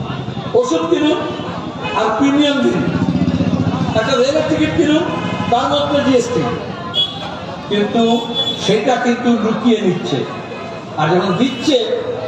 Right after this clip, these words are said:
বলছে, "মরে গেলে কি বলে, সমব্যথী দু হাজার টাকা দিচ্ছি"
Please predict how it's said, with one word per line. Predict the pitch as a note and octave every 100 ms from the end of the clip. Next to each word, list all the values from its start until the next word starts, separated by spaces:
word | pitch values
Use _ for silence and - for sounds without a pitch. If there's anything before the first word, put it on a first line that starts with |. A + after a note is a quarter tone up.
| A2
বলছে, | E3 - F3+ E3
"মরে | F3 A3 A#3+
গেলে | A3 G#3 G3 F#3 D#3+ - - - - -
কি | F#3+
বলে, | G#3 A#3+ A3+
সমব্যথী | A#3+ A#3 A3 F#3 D#3+
দু | D#3 F3 A#3+
হাজার | A#3 A3
টাকা | G3 F3+
দিচ্ছি" | D3+ - - B2